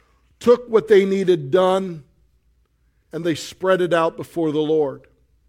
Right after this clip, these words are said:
In today's language, we'd say that they just laid it out before God.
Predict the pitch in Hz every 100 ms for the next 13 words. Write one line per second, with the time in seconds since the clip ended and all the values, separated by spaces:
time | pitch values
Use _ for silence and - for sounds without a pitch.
0 | _ _ _ _ _ _ _ - 170 185
1 | 180 139 170 190 165 160 131 151 147 -
2 | 175 175 156 151 147 156 131 147 170 165
3 | 160 156 147 - 139 - 139 139 147 127
4 | 107